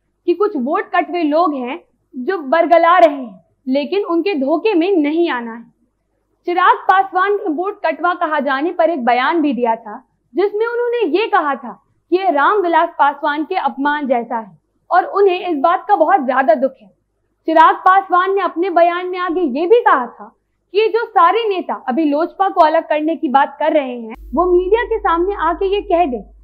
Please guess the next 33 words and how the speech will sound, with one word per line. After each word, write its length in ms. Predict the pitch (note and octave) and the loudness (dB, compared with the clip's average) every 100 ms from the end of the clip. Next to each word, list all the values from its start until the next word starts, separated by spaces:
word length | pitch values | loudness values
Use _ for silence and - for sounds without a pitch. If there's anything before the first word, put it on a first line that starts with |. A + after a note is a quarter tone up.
| - | -20
कि 80 | C#4 | -12
अगर 360 | C#4+ C#4 C#4+ G4 - _ - | -4 0 0 -2 -6 _ -4
एनडीए 360 | F#4 G4 A4 A#4+ | -2 0 0 0
के 100 | A4+ | -4
हिस्से 340 | F#4+ F#4+ G4+ | -4 -4 -4
में 140 | F#4+ G4+ | -4 -4
कम 140 | F4 | -4
वोट्स 380 | F4 E4+ E4+ - | 0 -2 -2 -2
आते 280 | C4+ C#4+ F#4+ | -2 -2 -4
हैं 260 | D#4 C4+ - _ _ | -8 -10 -16 _ _
तो 80 | G4 | -2
वो 80 | A4 | 0
लोजपा 500 | D4+ F4 G#4 G#4+ A4 | 0 0 0 0 2
का 160 | G#4 | 2
सहारा 380 | G4+ D#4 D#4+ F#4+ | 0 0 2 2
नहीं 340 | F4 D#4+ G4 | 2 0 0
लेगी 260 | E4+ D#4 F#4+ | -2 -4 -2
सरकार 440 | G4+ D4+ C4+ D#4+ | -2 -2 0 0
बनाने 440 | C#4 B3+ A#3+ B3+ B3+ | 0 -2 -2 -6 -8
के 120 | A#3 | -10
लिए। 380 | F#3+ F3 A#3+ G#4 | -14 -14 -6 -4
इस 80 | F4+ | 0
बार 340 | G#4 G#4+ E5 | 0 0 -4
एनडीए 320 | D4 D#4+ F#4 F#4 | -4 -2 -2 -4
की 120 | F4+ | -8
तरफ 280 | C#4 C#4 D4+ | -4 -4 -6
से 240 | - C#4 - - - - | -6 -6 -8 -20 -18 -10
टेकारी 400 | F4 F#4 F4+ A4 | -6 0 2 2
सीट 380 | B4 F#4+ G#4 G#4 | 0 0 0 0
पर 100 | G4+ | -4
उतरेंगे 520 | - C#4+ E4+ E4 B3+ | -4 -6 -4 -2 0
अनिल 480 | D#4 - E4 F#4 F4 | -2 0 0 0 -4
कुमार, 340 | E4+ A#3+ F#3 | -6 -8 -10